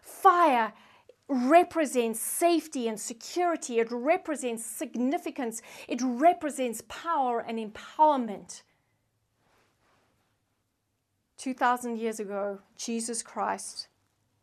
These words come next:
built an altar. He built the altar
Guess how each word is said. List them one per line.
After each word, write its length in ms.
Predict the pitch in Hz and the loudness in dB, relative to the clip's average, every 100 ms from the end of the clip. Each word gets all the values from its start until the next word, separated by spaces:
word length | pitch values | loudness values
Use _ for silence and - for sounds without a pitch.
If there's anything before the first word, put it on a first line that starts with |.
| _ _ _ _ _ _ _ | _ _ _ _ _ _ _
built 460 | 240 220 220 - - - | -2 -2 -2 -12 -18 -14
an 100 | 226 | -10
altar. 480 | 220 202 - 196 190 _ _ _ _ _ _ _ _ _ - | -8 -10 -10 -14 -16 _ _ _ _ _ _ _ _ _ -18
He 100 | - | -14
built 260 | 220 247 262 | -2 0 0
the 80 | - | -2
altar 540 | 262 240 - 220 208 | -2 -2 -4 -6 -6